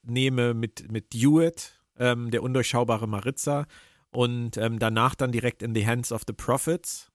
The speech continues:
Ähm, da kommen zwei Folgen, bei denen es sehr, sehr stark um die Bajoraner geht, um die Religion geht, auch um die Cardassianer. Und dann eröffnete die zweite Staffel ja damals mit diesem Dreiteiler um den Kreis.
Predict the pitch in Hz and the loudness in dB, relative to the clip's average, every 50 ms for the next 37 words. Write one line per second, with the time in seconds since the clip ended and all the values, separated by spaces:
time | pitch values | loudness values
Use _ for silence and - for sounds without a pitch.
0 | _ - 117 123 127 123 123 123 123 117 - 123 113 - - 135 131 147 143 - | _ -4 -2 0 0 0 -2 -4 -6 -6 -4 -4 -4 0 0 0 0 0 -2 -2
1 | - 131 123 - - 135 131 131 131 135 120 127 120 117 120 117 117 110 - - | 0 2 0 2 2 0 0 0 0 0 -2 -2 0 0 -2 -2 -2 -2 0 0
2 | 120 127 127 120 123 110 - - - 117 120 147 - - 127 123 127 120 123 117 | 2 2 2 2 0 0 -2 0 2 2 2 2 0 -2 -4 -2 -2 0 0 2
3 | 117 117 117 110 113 104 107 117 135 143 139 117 131 131 135 127 - - 110 110 | 2 2 2 2 2 0 0 2 0 0 -2 -2 -2 -4 -4 -4 -4 -6 -4 -4
4 | 110 - 117 107 110 104 - 113 117 127 139 143 143 127 131 131 131 127 - 113 | -4 -4 -4 -4 -4 -2 0 0 2 2 2 0 0 -2 -2 0 -2 -2 -2 -4
5 | 120 - 120 113 104 101 - - 117 123 139 151 143 - - 131 131 131 139 143 | -4 -4 -6 -8 -8 -8 -2 0 2 2 2 2 -2 -2 0 0 0 2 0 0
6 | 147 147 - - - - - - - 120 110 95 117 120 143 170 180 - - - | -4 -4 -6 -12 -20 -20 -10 -4 -2 -2 2 2 2 2 2 0 -4 -4 0 2
7 | 131 127 - 135 131 - 151 156 151 - 139 131 135 117 - - - 113 120 127 | 2 2 2 0 0 0 0 0 0 0 -2 -2 -2 -2 -2 -2 0 0 0 0
8 | - 135 - - 127 120 - 131 123 117 113 117 110 110 113 117 113 - - 117 | 0 -2 -2 -2 -2 -2 0 0 0 2 2 0 0 0 0 -2 -2 -2 -4 -4
9 | 120 113 107 120 107 113 - 107 113 131 - - 120 113 117 117 117 - - 113 | -4 -6 -6 -6 -6 -4 0 0 0 0 0 0 0 0 0 0 0 -2 -2 -4
10 | 110 110 104 - - - - 101 107 113 160 202 - - - | -4 -4 -6 -6 -8 -6 -4 -2 -2 -2 -2 -4 -6 -8 -10